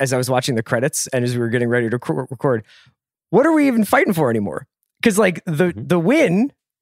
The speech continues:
Speaker 1: you know,
Speaker 2: Yeah.
Speaker 1: he's like, "You fucking pedestrians," and he basically gets Peter Munyon into the House of Lords or the House of Commons or something, and, and, and
Speaker 2: Mm-hmm.
Speaker 1: so Caroline redoes her divorce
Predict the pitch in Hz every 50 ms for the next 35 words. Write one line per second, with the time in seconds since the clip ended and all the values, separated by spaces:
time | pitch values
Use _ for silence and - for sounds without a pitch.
0 | _ 185 180 160 143 156 170 175 185 180 160 160 170 165 156 151 170 - - 190
1 | 180 - 202 180 - 190 151 160 170 - - 175 170 170 170 170 170 165 151 143
2 | 123 123 - - _ - - - _ _ _ _ _ - 151 127 165 160 170 -
3 | 180 170 - 170 175 165 160 156 147 - - _ _ _ _ _ _ _ - 202
4 | 196 - - - - _ _ _ - 175 185 175 170 151 143 139 147 165 160 156
5 | 151 143 143 143 143 104 - _ _ _ _ _ - 120 120 143 147 151 - 135
6 | 110 110 117 131 139 143 139 131 131 117 117 131 131 139 127 131 - - 143 131
7 | 135 131 131 123 127 131 - - 127 120 131 127 123 120 113 110 107 - - 117
8 | 107 98 101 101 90 - _ _ _ _ _ - 127 127 - 98 143 123 113 113
9 | 117 107 - - _ _ _ _ _ _ - 165 147 143 143 143 139 139 135 135
10 | 131 123 135 143 143 131 139 131 135 135 131 110 123 120 101 113 117 110 107 117
11 | - - - -